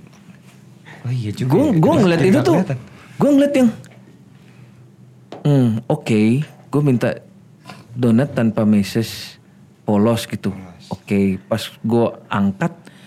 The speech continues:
Speaker 2: kok ada bekas menteganya. Kan udah posisi udah dibalik
Speaker 1: Udah
Speaker 2: nih.
Speaker 1: dibalik.
Speaker 2: Posisi bawahnya tuh,
Speaker 1: Kelihatan
Speaker 2: jadi
Speaker 1: kan
Speaker 2: alasnya
Speaker 1: bersih.
Speaker 2: tuh,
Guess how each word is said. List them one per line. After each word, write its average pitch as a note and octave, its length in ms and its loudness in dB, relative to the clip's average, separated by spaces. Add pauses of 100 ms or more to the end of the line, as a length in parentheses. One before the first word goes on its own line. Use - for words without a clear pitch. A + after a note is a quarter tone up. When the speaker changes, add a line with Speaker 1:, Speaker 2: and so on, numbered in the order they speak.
(400)
Speaker 2:
kok - 180 -2
ada A#2+ 220 -2
bekas G#2 340 -2
menteganya. G2+ 920 -2 (600)
Kan D#3 140 -2
udah C#3+ 160 2
posisi C3+ 300 0
udah C#3 160 2
dibalik A2+ 340 2
Speaker 1:
Udah C#3+ 140 -2
Speaker 2:
nih. C3+ 80 2
Speaker 1:
dibalik. C3+ 440 0
Speaker 2:
Posisi A#2+ 300 -2
bawahnya A2 440 2
tuh, F3+ 200 0
Speaker 1:
Kelihatan C#3 280 -2
Speaker 2:
jadi - 120 0
Speaker 1:
kan B2 120 0
Speaker 2:
alasnya B2 360 0
Speaker 1:
bersih. - 100 0
Speaker 2:
tuh, E3+ 100 2